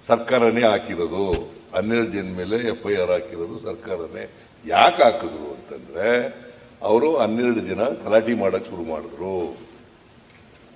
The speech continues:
ಒಂದು ಕ್ಲಾಸ್‌ನಲ್ಲಿ ಎಷ್ಟು ಜನ ಇರ್ತಾರೆ?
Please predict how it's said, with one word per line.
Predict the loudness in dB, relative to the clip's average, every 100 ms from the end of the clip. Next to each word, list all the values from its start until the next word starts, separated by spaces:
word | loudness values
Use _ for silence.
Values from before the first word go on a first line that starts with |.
| -20 -20 -20 -10 -2
ಒಂದು | 0 0 -8
ಕ್ಲಾಸ್‌ನಲ್ಲಿ | 4 8 8 8 0 2 0
ಎಷ್ಟು | 0 0 2
ಜನ |
ಇರ್ತಾರೆ? | 2 0 -4 -4 -4